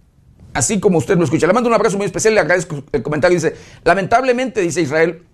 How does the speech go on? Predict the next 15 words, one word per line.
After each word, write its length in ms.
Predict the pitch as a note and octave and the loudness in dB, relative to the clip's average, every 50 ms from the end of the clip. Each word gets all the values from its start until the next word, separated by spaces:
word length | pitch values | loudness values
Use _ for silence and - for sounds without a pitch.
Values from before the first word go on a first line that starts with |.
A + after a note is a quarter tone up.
| - - | -14 -8
Israel 260 | D#3 C#3+ D3+ E3+ E3+ | -6 -2 0 0 0
Fuentes, 280 | - E3+ F3 E3+ E3+ F#3 | 2 0 -2 -2 0 0
"lamentablemente 560 | F3 E3+ E3 F3 G#3+ G#3+ G#3+ F#3+ G#3+ F#3+ A3 | 0 0 0 0 2 2 2 2 0 0 0
la 80 | G3+ F#3 | 0 0
ambición 360 | E3+ E3 D3 - F#3+ G#3 A3+ | 0 0 0 2 2 2 2
de 80 | A3+ G3 | 2 0
los 140 | F3+ D#3 | 0 0
gobiernos, 600 | C#3 D#3 D3 F3 G3+ A3 A#3 C4 C4 B3+ - - _ _ _ _ _ - | -2 0 2 2 2 2 2 -2 -2 -2 -4 -10 _ _ _ _ _ -6
de 80 | F#3 | -4
los 100 | B3+ A3+ | -4 0
gobiernos 300 | F#3+ G3+ G#3 G#3+ A3+ - | 2 2 2 2 -2 -2
que 80 | - G#3+ | -2 -4
entran 200 | G#3+ - G#3 G3+ | -4 -2 -6 -6
y 40 | F3 | -4
salen, 340 | C3+ F#3 G#3 A#3 B3 A#3+ | 0 0 0 0 0 -4